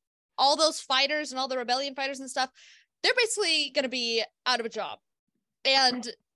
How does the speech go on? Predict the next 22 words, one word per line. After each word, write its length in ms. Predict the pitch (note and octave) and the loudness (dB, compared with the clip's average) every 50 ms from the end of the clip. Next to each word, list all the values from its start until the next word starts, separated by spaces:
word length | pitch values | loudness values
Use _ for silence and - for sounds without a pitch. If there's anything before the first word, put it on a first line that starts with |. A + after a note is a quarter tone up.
| _ _ _ _ - A3+ - - | _ _ _ _ -20 -6 0 2
they 340 | C#4+ C#4+ C#4+ D4 D4 D4 C#4+ - | 4 4 4 4 2 0 -2 -2
are 300 | - C4 C4 B3+ B3 B3 | 0 0 2 2 0 -2
not 300 | A#3+ A3 A#3+ A#3+ B3 A#3+ | -4 -4 -4 -4 -4 -4
gonna 140 | - B3 B3+ | -8 -12 -10
be 200 | B3 A#3 A3+ A3+ | -8 -6 -4 -4
able 220 | A#3 A3 A#3 A#3 A#3 - - | -2 -2 -4 -6 -6 -8 -8
to, 520 | - C4+ B3 A#3+ A#3 A3+ A3 A3 G#3 G#3 - - | -6 -4 -4 -2 -2 -2 -2 -2 -2 -4 -4 -6
you 80 | G#3+ G#3+ | -8 -8
know, 100 | G3+ G3+ | -8 -8
fight 280 | G#3 - - C#4+ B3+ - | -4 0 2 2 2 0
in 60 | B3+ | -2
the 60 | B3 | -6
New, 180 | A#3 A3+ A#3 - - _ | -4 -4 -6 -6 -6 _
in 140 | - A#3+ A#3+ | -6 -4 -4
the 80 | A#3 A3+ | -4 -4
New 80 | A3 | -4
Republic 320 | A3+ A3+ - A3+ G#3 G#3+ - | -4 -4 -4 -4 -6 -4 -4
military 380 | D#4 A4 - - B3 A3 A#3 A#3 - - - - - | -4 -4 -4 -2 -2 -2 -4 -4 -8 -16 -16 -10 -10
because 240 | D#4+ - E4+ C#4+ | -8 -6 -4 -2
there 120 | D4 D4+ - - | -2 0 0 0
isn't 260 | A#4+ A#4+ A#4 C#4 G#3+ | 0 0 -2 -4 -6
one. 220 | F#3+ E3+ D#3 F#3 | -8 -10 -12 -12